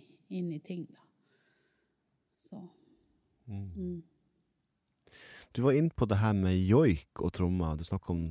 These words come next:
Speaker 2: de her to kvinnene som, eh,
Speaker 1: Ja.
Speaker 2: som var ved siden av Noiden.
Speaker 1: Mm.
Speaker 2: Eh, hva tenker du om joikens posisjon med trommer,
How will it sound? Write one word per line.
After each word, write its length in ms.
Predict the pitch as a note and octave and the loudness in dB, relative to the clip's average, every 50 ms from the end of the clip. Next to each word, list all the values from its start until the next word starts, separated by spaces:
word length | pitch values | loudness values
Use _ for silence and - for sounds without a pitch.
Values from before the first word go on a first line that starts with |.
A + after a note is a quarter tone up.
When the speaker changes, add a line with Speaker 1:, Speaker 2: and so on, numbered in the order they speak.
| D#2+ - | -8 -6
Speaker 2:
de 80 | - F2 | -4 -2
her 120 | F2+ F2 E2+ - | -2 -2 -2 -2
to 180 | - A2+ G#2 F#2 | -2 -2 -2 -2
kvinnene 500 | - - F#2+ F#2 F#2+ F#2+ F2+ E2+ D2+ D2 | -2 -4 -2 -2 0 0 0 -2 -2 -4
som, 340 | D2 - - D#2 D2+ D2+ D2+ | -4 -4 -4 -4 -4 -4 -2
eh, 80 | D#2 D#2+ | -2 -2
Speaker 1:
Ja. 160 | G2+ G2+ G2+ G2+ - - _ _ _ _ _ _ _ _ _ _ - - - - _ _ - | -2 -2 -4 -6 -12 -20 _ _ _ _ _ _ _ _ _ _ -20 -20 -20 -20 _ _ -14
Speaker 2:
som 200 | - - F#2 E2+ | -8 -6 -4 -2
var 180 | F2+ F2+ F2 | 0 0 0
ved 120 | D#2+ D#2+ E2 | 0 -2 -6
siden 300 | - - F2+ F2 F2 D#2+ | -8 -4 -4 -2 -2 -2
av 120 | D2+ D2+ | -2 -4
Noiden. 500 | D#2 D#2+ E2 E2+ E2+ E2+ G#2 G2 - - D2+ - _ - | -4 -2 -2 -2 -2 -2 -2 -2 -4 -4 -8 -12 _ -10
Speaker 1:
Mm. 360 | - D#2+ E2 E2 D#2+ D#2+ D#2+ D#2 | -6 -6 -4 -4 -4 -4 -4 -6
Speaker 2:
Eh, 40 | E2 E2+ _ _ _ _ _ _ _ - - - _ _ - | -8 -10 _ _ _ _ _ _ _ -20 -20 -20 _ _ -12
hva 140 | - - C#3+ | -8 -6 -4
tenker 260 | - - F3+ F3+ D#3+ | -4 -4 -4 -2 0
du 100 | A#2+ A2+ | 2 2
om 100 | A2 G#2 | 4 4
joikens 420 | G2+ G#2+ A#2+ C3+ - G2 E2 - - | 4 4 2 2 0 -2 -2 -4 -6
posisjon 720 | - - D#2 - F2 D#2+ - - - A2 G2+ D#2+ D2+ D2 | -8 -8 -6 -4 -4 -2 -2 0 0 2 2 2 0 -2
med 160 | C2+ C#2 C#2+ - | -4 -6 -6 -8
trommer, 540 | - - E2 E2 F#2 F#2 D#2 B1+ C2+ - | -6 -4 -4 -2 -2 -4 -4 -6 -8 -12